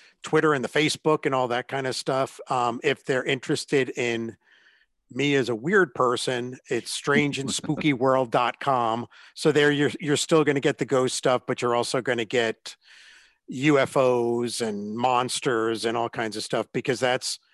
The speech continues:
it's, it's something r-, that's very endearing to me about Ohio, is that when I was moving here and I said to somebody, you know, "I,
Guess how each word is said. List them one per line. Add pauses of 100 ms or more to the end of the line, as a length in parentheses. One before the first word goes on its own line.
(1080)
it's,
it's
something
r-,
that's
very
endearing
to
me
about (100)
Ohio,
is
that (300)
when
I (520)
was
moving
here (460)
and
I
said
to
somebody,
you
know,
"I,